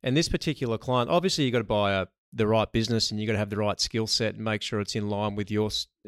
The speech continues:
um, your particular skills. But this particular client has created three hundred grand in, in wealth, or added three hundred grand to the bottom line of that business in the space of twelve months.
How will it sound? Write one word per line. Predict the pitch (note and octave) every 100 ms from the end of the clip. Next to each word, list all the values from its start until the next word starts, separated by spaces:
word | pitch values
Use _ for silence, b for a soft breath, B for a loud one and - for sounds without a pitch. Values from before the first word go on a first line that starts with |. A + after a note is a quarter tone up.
| G#2+
um, | G2+ G2
your | A2 G#2
particular | - - A#2+ A2+ F#2+
skills. | - C#3+ B2+ G2+
But | A2+ G#2+ b b b _ _ _
this | D#3+ D#3
particular | F#3 - D#3 C3 A#2+
client | - A#2+ A2+ A#2 G#2 - _ _ _
has | A#2 A2 G#2+ G#2 -
created | - B2 A2+ G#2+
three | - C3+ C#3
hundred | C3+ A#2+
grand | G#2+ G#2+ G#2+ G#2 G#2 - _ _ _ -
in, | G#2+ G#2+ G#2 G2 G2
in | - G2+
wealth, | G#2 A2 G#2 - -
or | G2+ G2+
added | A2+ A2+ A2+
three | - A#2+
hundred | G#2+ G2+
grand | G2 G#2+ G2+
to |
the | G2+
bottom | - G#2+ G2+
line | G2+ G#2 G#2
of |
that | G2+ G2+ -
business | A2 G#2 G2 G2 - - _ _ _ _ -
in | A#2+
the | A2
space | G#2 B2 A2 -
of | F#2+
twelve | - A2 G2
months. | F#2+ G#2+ F#2+ - -